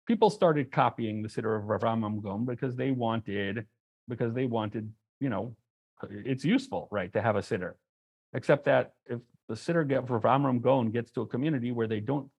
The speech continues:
do things precisely like they do in Rav Amram Gaon, and it, in, like,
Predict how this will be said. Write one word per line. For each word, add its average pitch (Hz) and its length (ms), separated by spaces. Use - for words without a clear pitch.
do 175 120
things 127 340
precisely 135 520
like 113 220
they 107 140
do 107 480
in 117 240
Rav 107 180
Amram 117 260
Gaon, 110 280
and 107 100
it, 104 100
in, 110 160
like, 107 140